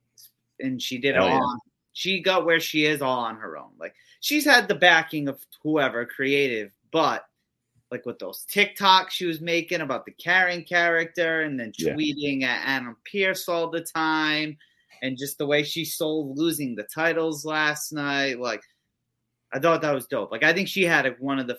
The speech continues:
Speaker 1: few, not one of the few, one of the people who did have a good twenty twenty-three. Personally, I
Speaker 2: Oh,
Speaker 1: think
Speaker 2: yeah.
Speaker 1: that. Yeah,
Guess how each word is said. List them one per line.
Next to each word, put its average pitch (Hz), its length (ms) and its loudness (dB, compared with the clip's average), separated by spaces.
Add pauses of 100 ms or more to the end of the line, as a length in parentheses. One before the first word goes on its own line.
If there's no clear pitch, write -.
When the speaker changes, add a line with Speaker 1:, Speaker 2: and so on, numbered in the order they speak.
Speaker 1:
few, 135 240 -6 (280)
not 120 240 -8
one 98 120 -10
of 90 80 -16
the 78 60 -20
few, 73 300 -18
one 147 180 0
of 147 80 -2
the 135 80 -6
people 127 340 -10
who 117 220 -10
did 139 180 0
have 110 200 -10
a - 20 -12
good 104 220 -12
twenty 95 280 -14
twenty-three. 87 560 -16 (1700)
Personally, 135 420 2
I 185 60 -10
Speaker 2:
Oh, - 60 -2
Speaker 1:
think 92 100 0
Speaker 2:
yeah. 85 140 -4
Speaker 1:
that. 87 140 -12
Yeah, 156 200 -2